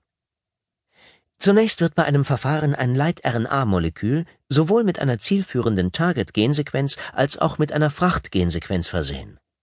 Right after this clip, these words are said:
Beide Sequenzen wurden durch eine Beschriftung gekennzeichnet und in das R-N-A-Molekül eingefügt. Diese Leit-D N A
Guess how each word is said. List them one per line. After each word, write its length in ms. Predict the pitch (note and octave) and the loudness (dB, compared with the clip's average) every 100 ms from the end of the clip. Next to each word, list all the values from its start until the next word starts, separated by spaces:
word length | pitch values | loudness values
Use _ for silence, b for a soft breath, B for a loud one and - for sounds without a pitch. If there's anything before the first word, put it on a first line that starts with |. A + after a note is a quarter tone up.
| _ _ _ _ _ B B B B _ | _ _ _ _ _ B B B B _
Beide 260 | F#2 E2 F#2+ | 0 2 0
Sequenzen 680 | A2+ - G#2 F#2+ - C3+ | -2 -2 0 0 0 0
wurden 260 | G#2 G2+ B2 | 0 0 -2
durch 220 | A#2 F#2+ | -6 -6
eine 140 | G2+ G2 | -4 -2
Beschriftung 500 | F#2 G#2 G2 - G#2+ | -2 0 -2 -2 -4
gekennzeichnet 880 | F#2 - E2 - A2 G#2+ C3+ C#3 | -4 -2 -2 -2 -4 -4 -4 -4
und 240 | - A#2+ - | -2 -4 -2
in 220 | A#2+ A2+ | -2 0
das 180 | A2+ A2 | 0 -2
R-N-A-Molekül 920 | B2 G2+ G2+ G2 F#2+ E2 F2 - - | -2 0 0 0 0 0 0 -2 -6
eingefügt. 640 | - E2+ B1 - - - _ _ _ _ _ _ _ _ _ _ _ | -4 -4 -6 -8 -18 -20 _ _ _ _ _ _ _ _ _ _ _
Diese 400 | A3 G3+ G#3 G3 - | 2 4 4 2 2
Leit-D 640 | E3 F#3+ G3 - - A#2+ | 2 2 0 -6 -4 0
N 100 | G#2 | 0
A 280 | - B2 | 0 0